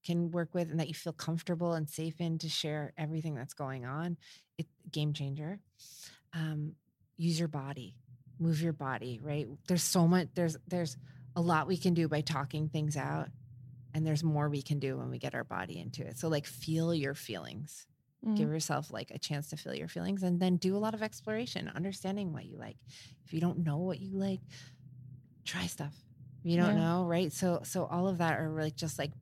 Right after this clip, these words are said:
Speaker 1: baseline, um, tools to get started. Make a desire list. Listen, everyone listening should get, make a, like, life desires. Here are all the things I desire in my life. Start getting,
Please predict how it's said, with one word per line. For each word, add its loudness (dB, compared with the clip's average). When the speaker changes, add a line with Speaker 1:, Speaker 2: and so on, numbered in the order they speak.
Speaker 1:
baseline, 2
um, 0
tools 0
to -12
get -4
started. -4
Make 4
a 10
desire 4
list. -8
Listen, 2
everyone 4
listening 6
should -4
get, 2
make 6
a, 4
like, 2
life 2
desires. 4
Here 4
are 6
all 2
the 0
things 2
I 4
desire 4
in 2
my -4
life. -2
Start 0
getting, 2